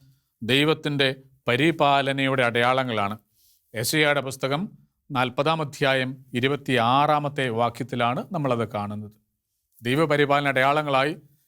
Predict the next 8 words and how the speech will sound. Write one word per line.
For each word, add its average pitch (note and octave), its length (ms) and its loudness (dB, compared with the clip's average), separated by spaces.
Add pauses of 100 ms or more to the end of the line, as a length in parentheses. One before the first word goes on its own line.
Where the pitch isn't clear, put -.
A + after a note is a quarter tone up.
(100)
ഇത്രയധികം D3+ 760 0
ആകാശഗോളങ്ങൾ C#3+ 880 0 (500)
ഈ B2+ 120 -2 (320)
പ്രപഞ്ചത്തിൽ C#3+ 640 -2 (500)
നിലനിൽക്കുന്നു, D3 640 0 (1080)
പരസ്പര C#3+ 460 0
സമുന്നതമായി E3 920 0 (340)
പ്രവർത്തിക്കുന്നു, D3 720 0